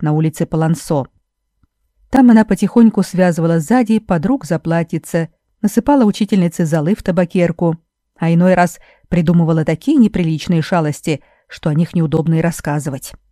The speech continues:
Два раза мадмуазель Жос исключала ее, но потом все-таки принимала обратно. За Нана платили шесть франков в месяц, и мадмуазель Жос не хотела лишаться этих денег.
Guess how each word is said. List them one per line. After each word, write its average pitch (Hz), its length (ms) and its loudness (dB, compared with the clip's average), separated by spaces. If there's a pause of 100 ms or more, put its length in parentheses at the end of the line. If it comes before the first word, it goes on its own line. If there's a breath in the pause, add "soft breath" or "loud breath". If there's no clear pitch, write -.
(880)
Два 175 280 2
раза 190 260 2
мадмуазель 165 560 -2
Жос 175 240 -2
исключала 165 560 -2
ее, 151 400 0 (480 soft breath)
но 330 120 -4
потом 254 300 4
все-таки 190 460 -2
принимала 165 580 0
обратно. 147 600 -2 (500)
За 185 160 2
Нана 185 260 4
платили 175 400 0
шесть 170 320 -2
франков 175 460 0
в - 20 0
месяц, 202 500 0 (360)
и 269 80 4
мадмуазель 190 600 2
Жос 180 360 -2
не 175 100 0
хотела 165 360 -2
лишаться 165 500 -4
этих 151 220 -4
денег. 139 500 -4